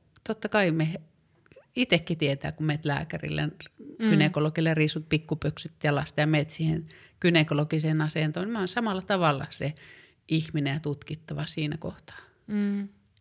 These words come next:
Speaker 2: Toi varmaan helpottaa aika moni, ketkä kuuntelee tätä, et, et miten tavallaan se, mikä se lääkäriajatus on. Et sä ajattelet kyllä tosi tolleen ihanan kunnioittavasti ja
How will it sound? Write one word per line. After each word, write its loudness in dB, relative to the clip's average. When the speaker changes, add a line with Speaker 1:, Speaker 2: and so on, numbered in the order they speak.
Speaker 2:
Toi -2
varmaan 2
helpottaa -2
aika -2
moni, 2
ketkä -4
kuuntelee 0
tätä, -8
et, -6
et -4
miten 4
tavallaan 2
se, -6
mikä -4
se -2
lääkäriajatus 2
on. 4
Et -8
sä 2
ajattelet -2
kyllä -2
tosi 2
tolleen -2
ihanan 6
kunnioittavasti 0
ja -4